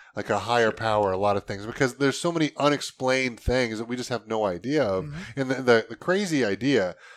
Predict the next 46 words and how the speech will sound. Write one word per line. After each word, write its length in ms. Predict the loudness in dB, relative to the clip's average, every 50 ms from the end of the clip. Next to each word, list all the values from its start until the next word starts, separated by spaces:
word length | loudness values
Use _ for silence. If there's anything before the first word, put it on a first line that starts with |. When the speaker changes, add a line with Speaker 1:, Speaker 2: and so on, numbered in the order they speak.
| -8 -6
Speaker 1:
that 140 | -4 2
there 100 | 2 4
was 140 | 4 4 2
an 60 | -2
explosion 760 | -4 -6 -6 -10 -4 2 4 6 6 4 4 2 -4 -4 -4 -6
somewhere 380 | -6 -6 -6 -4 -4 -8 -8
and 100 | -6 -4 -4
then 120 | -4 -4
some 320 | -2 2 2 2 2 0 -6 -16 -20 -20 _ -6
carbon 460 | -2 2 2 2 4 2 0 0 0
particles, 720 | 2 4 6 6 6 4 2 4 6 6 6 4 2 2
like, 220 | 0 -2 -2 -2 _ 0
got 200 | 2 4 4 4
onto 300 | 2 2 0 0 -2 -4
this, 340 | 2 2 2 2 2 -4 -12 -14 -20 -20 -20 -20 -20 -20 _ -6
this, 220 | -6 -4 -4 -6 -14 _ _ _ _ _ -12
this 200 | -12 -12 -8 2
rock 380 | 6 8 8 8 8 2 0
that 140 | -2 -2 -2
we're 140 | 0 -2 0
on 160 | 0 0 0
now. 240 | 0 0 0 0 -2
It's 140 | -4 -6 -8
a 40 |
spaceship 640 | -12 -10 -4 -2 -2 -2 -2 -4 -8 -10 -10 -12 _
flying 280 | -8 -6 -6 -6 -6
through 140 | -8 -12 -14 -14
Speaker 2:
Mm-hmm. 120 | -10 -4
Speaker 1:
space, 300 | -4 -2 -2 -4 -8 -10
right? 160 | -10 -12 -12 -12 -10
The 140 | -8 -4 0
Earth, 260 | 0 0 0 0 -4 _ -20 -20 -20 -20 -20 -20 -16 -6
you 100 | -2 0
know, 240 | 0 0 0 -2 _ -12 -20 -10 -10
and 100 | -8 -4
said, 200 | -2 -2 0 2
"Oh, 120 | 2 2 4
then, 180 | 4 2 4 4
then 160 | 4 4 6
that 200 | 6 2 2 2
created 340 | 0 0 2 2 2 2 4
life." 340 | 4 4 4 4 0 -6
And 80 | -10 -10
it's 100 | -8 -4
like, 220 | -4 -4 -4 -2
well, 560 | -2 0 0 2 2 2 0 -2 -2 -6 -10